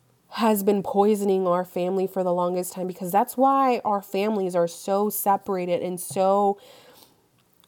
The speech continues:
in this, like, animosity kind of state, is because we don't accept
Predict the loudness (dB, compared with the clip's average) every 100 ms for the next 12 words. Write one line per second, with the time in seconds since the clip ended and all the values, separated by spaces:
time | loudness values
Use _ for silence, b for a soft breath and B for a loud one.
0 | _ 2 4 2 0 0 0 -2 -2 0
1 | 2 2 2 2 2 -2 -6 -6 -6 -6
2 | -6 -6 -4 -2 -2 -4 -8 -8 -2 -2
3 | -2 -10 b b b 2 4 4 2 -2
4 | 0 2 2 -2 -12 -12